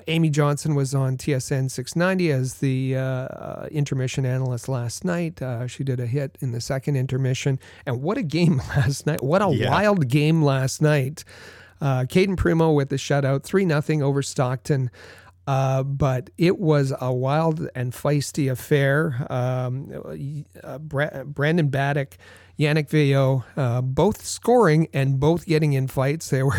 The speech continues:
Speaker 1: an ass-, both
Speaker 2: Usual
Speaker 1: of them,
Speaker 2: suspects.
Speaker 1: uh, an
Speaker 2: <laughs>
Speaker 1: assist away from a Gordie Howe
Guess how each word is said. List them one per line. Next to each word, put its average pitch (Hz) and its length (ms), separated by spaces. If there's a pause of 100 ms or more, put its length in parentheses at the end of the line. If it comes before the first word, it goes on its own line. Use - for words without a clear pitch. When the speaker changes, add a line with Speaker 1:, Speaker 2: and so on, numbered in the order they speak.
Speaker 1:
an 139 180
ass-, - 240
both 143 240
Speaker 2:
Usual 139 240
Speaker 1:
of 131 100
them, 175 140
Speaker 2:
suspects. - 480
Speaker 1:
uh, 139 340
an 151 140
Speaker 2:
<laughs> 175 80
Speaker 1:
assist 170 400
away 151 300
from 139 320
a 131 80
Gordie 135 260
Howe 127 380